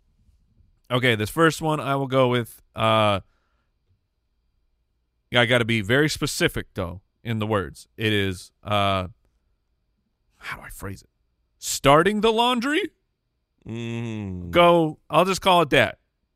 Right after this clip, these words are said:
Speaker 1: Running, running the laundry. I don't know how else to say it, 'cause I've
Speaker 2: Loading the
Speaker 1: specifically
Speaker 2: washer.
Speaker 1: be-, er, yes, loading the washer, 'cause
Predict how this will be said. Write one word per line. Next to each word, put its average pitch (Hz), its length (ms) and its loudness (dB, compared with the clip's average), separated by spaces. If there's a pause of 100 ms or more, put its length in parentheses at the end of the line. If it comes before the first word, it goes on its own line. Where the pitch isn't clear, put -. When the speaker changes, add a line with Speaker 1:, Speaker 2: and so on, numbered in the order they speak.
(180)
Speaker 1:
Running, 170 520 2
running 220 320 4
the 202 100 4
laundry. 143 540 0 (120)
I 143 140 4
don't 190 80 0
know 190 100 2
how 175 100 2
else 170 160 0
to 156 60 -14
say 156 140 0
it, 120 60 -6
'cause 127 120 -4
I've 135 220 2
Speaker 2:
Loading 180 440 4
the 160 80 4
Speaker 1:
specifically 156 40 2
Speaker 2:
washer. 113 420 2
Speaker 1:
be-, 151 200 -2
er, 151 240 4 (160)
yes, 147 420 2
loading 175 220 2
the 165 80 4
washer, 127 340 4
'cause - 340 -2